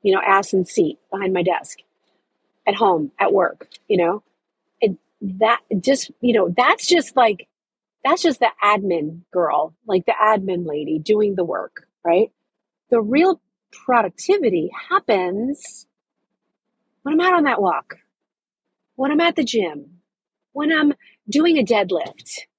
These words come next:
or a back squat <laughs> or a push-up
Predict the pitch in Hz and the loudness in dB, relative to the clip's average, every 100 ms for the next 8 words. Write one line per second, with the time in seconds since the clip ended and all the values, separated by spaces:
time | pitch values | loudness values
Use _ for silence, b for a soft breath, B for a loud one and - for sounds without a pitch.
0 | _ _ _ _ - 254 220 180 214 - | _ _ _ _ -2 2 2 2 -2 -2
1 | - 220 165 - _ _ _ - 311 571 | -6 -2 -2 -4 _ _ _ -10 -10 -10
2 | 554 359 - - 403 _ _ - - - | 0 0 2 0 0 _ _ -20 -20 -14
3 | - 285 247 233 - 269 - - 185 151 | 0 2 2 -4 -6 -6 -4 -4 -4 -4